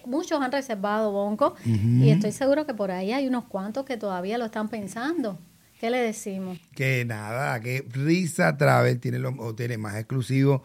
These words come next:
Speaker 2: pero a lo, pero también los mejores precios garantizados. No es porque lo estamos diciendo como para venderlo. Si estamos diciéndolo porque es realmente así.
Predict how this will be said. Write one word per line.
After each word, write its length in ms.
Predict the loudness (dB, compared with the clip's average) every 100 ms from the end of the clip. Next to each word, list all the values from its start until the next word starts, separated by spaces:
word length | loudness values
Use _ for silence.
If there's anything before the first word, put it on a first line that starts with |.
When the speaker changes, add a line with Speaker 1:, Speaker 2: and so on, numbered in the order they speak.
| -6 -6
Speaker 2:
pero 200 | -2 0
a 80 |
lo, 280 | 0 -2 -4
pero 220 | -2 -2 0
también 480 | 2 6 4 2 -8 -6
los 300 | -2 0 0
mejores 500 | 0 0 0 -2 -2
precios 460 | 0 0 2 -2 -6 _
garantizados. 1600 | 2 4 6 6 6 6 6 2 0 2 4 4 4 0 -8 -14 _ _
No 140 | 0
es 60 | 2
porque 180 | 2 2
lo 60 |
estamos 320 | 2 0 0 -2
diciendo 360 | -2 -2 0 0
como 180 | -2
para 220 | -4 -6 -8
venderlo. 480 | -4 -2 -4 -6 -16 _ -8
Si 100 | -6
estamos 380 | 0 0 2 2
diciéndolo 400 | 2 2 2 0
porque 280 | 0 0
es 140 | 0 -2
realmente 1160 | -4 0 4 6 6 6 4 4 4 2 0 -4
así. 380 | -4 -2 -4